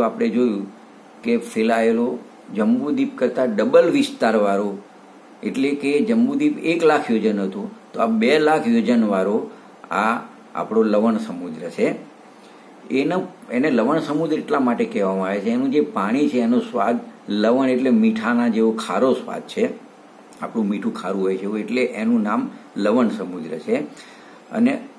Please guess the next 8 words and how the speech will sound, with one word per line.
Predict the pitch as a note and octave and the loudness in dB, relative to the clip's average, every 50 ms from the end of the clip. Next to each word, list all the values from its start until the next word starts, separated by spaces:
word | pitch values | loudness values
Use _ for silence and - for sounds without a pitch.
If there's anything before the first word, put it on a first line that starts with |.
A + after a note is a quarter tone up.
| - - - - | -20 -16 -6 -4
અત્યારે | - - - - - D3 D3+ E3 E3 B3+ | -4 -4 -2 0 2 4 4 4 4 2
જેટલા | F#3+ A2+ A#2+ - - - D3 D3+ D3+ D3+ | 2 0 0 0 0 0 0 2 2 2
પણ | D#3 D#3 D3+ C#3 B2 | 0 -2 0 0 0
નાના | A#2 A2 A#2 B2 C3+ | 2 2 0 0 0
નાના | C3 B2+ B2+ B2+ B2+ B2+ B2 G#2 | 0 0 -2 0 0 -2 -2 -2
જે | A#2+ A#2 | -2 -2
સમુદ્રો | A2 - - G2+ G#2+ A2 A2 G2 G#2+ G#2+ | -2 -4 -4 -4 -2 -2 -2 0 -2 -2
આપણે | G#2 F#2+ - A#2 | -2 -2 -4 -6